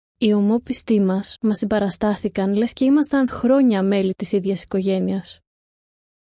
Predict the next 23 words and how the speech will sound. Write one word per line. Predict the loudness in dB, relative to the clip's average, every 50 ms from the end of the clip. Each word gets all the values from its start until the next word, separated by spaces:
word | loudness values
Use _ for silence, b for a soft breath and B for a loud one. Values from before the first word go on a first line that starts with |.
| _ _ _
Νομίζω | -2 0 2 2 4 4 4 4 4 2
ότι | 2 2 0 0
για | 0 2 2 2 2
έναν | 4 4 4 4 4
ολόκληρο | 4 4 2 2 2 0 0 0 0 0
χρόνο | -2 -2 -2 0 0 0 0 0 -2 -2 -2 -4
ο | -4
πατέρας | -4 -4 -2 0 0 0 2 2
μου | 2 2 2
δεν | 2 0 0
χρειάστηκε | 0 2 2 4 2 2 -2 -6 -4 -4 -2
να | 0 0
μαγειρέψει | 0 0 0 0 0 0 0 -2 -2 -4 -4 -4
βραδινό, | -2 -2 -2 -2 -2 -2 -2 0 -2 -2 -4 -6 _ _ _ _ _ _ _ _ _ _ _
επειδή | -4 -4 -2 0 0 0 0 0
το | 2 2
έβρισκε | 2 4 4 2 2 0 0 0 -2 -2
κάθε | -2 0 -2 -2 0 0 0 2
μέρα | 2 4 4 4 2 2
έτοιμο | 2 0 0 0 0 0 0 2 0 2
δίπλα | 2 0 0 0 0 -2 0
στην | 0 0 -2
εξώπορτα. | 0 0 0 -2 -2 0 -2 -4 -4 -4 -6 -8